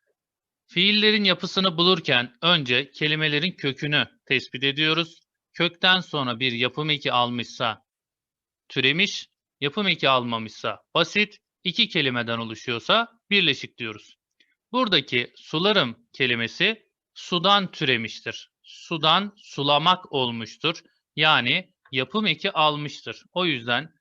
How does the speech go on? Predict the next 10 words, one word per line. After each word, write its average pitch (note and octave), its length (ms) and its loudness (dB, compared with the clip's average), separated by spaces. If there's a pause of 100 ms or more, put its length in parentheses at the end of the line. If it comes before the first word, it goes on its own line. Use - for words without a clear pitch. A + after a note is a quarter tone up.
(160)
yapı C#3 340 -2
bakımından A#2+ 760 -4 (200)
sularım D3 560 0
fiili E3+ 480 -2 (160)
türemiştir. - 720 -2 (1120)
Kanamış G3 540 2
fiili G3 440 2
kandan E3+ 600 2
gelir. A2+ 400 -6
Kan E3+ 420 0